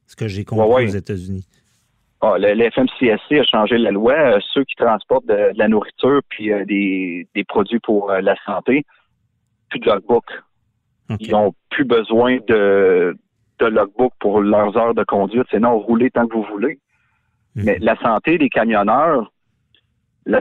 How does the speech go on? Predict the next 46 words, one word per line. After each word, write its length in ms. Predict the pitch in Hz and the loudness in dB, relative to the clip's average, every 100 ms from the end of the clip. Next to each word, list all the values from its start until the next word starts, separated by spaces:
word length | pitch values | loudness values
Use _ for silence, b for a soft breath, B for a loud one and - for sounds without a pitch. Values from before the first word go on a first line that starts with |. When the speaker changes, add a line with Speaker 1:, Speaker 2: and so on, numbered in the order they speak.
| - | -2
Speaker 2:
santé 220 | 113 139 | -2 0
des 100 | 143 | 0
camionneurs, 600 | 123 113 104 104 135 156 - | 0 0 2 2 2 0 -2
puis 240 | 113 101 - - 71 | -4 -4 -10 -14 -10
le 160 | 101 98 | -4 -2
bien-être 480 | 117 110 104 151 208 | 0 0 0 -2 -6
aussi, 280 | - - 156 | -10 -6 -4
tu 80 | |
sais, 120 | 135 147 | 0 0
il 800 | 113 90 82 - - - - - | 0 -2 -6 -12 -20 -20 -20 -8
faut 80 | - | -8
qu'ils 160 | - 110 | -4 -2
mangent 200 | 151 - | 0 0
ce, 60 | 117 104 104 - | 0 0 -6 -8
ce, 100 | 98 - | -8 -4
ce 60 | 107 | -2
monde-là. 420 | 104 104 104 123 | -2 -4 -2 0
Là. 180 | 123 117 | 0 0
Ils, 100 | 104 95 _ - | -4 -8 _ -8
ils 100 | 117 | -2
ont, 80 | 110 | 0
ils 60 | 113 | 0
ont 40 | |
le 40 | 107 | 0
droit 180 | 127 | 0
aussi 220 | 143 - 139 | 0 0 0
à 40 | |
aller 120 | 127 | 0
prendre 240 | - 113 113 | -2 0 2
leur 180 | 101 | 2
douche. 220 | 104 143 - | 2 -2 -2
Et 140 | 104 98 _ - | -6 -6 _ -14
Speaker 1:
Ben 200 | 107 104 | -10 -8
oui. 200 | 101 104 82 - | -6 -8 -12 -6
Speaker 2:
là, 440 | 127 123 151 - 104 | 0 2 2 0 -4
là, 300 | 123 127 160 131 | 0 2 4 2
avoir 300 | 120 127 117 - | 2 0 -2 0
ça, 100 | 175 | 0
là, 100 | 165 | 0
c'est 120 | - 113 | 0 0
juste 200 | 151 147 | 0 0
le 120 | 123 | 2
début. 360 | 117 104 160 | 0 0 0
Là, 140 | 143 139 | 2 0
puis 340 | - 104 - _ _ _ _ _ _ _ _ _ | -2 -8 -8 _ _ _ _ _ _ _ _ _
il 960 | 254 - - - _ _ _ _ - | -2 -2 -4 -18 _ _ _ _ -20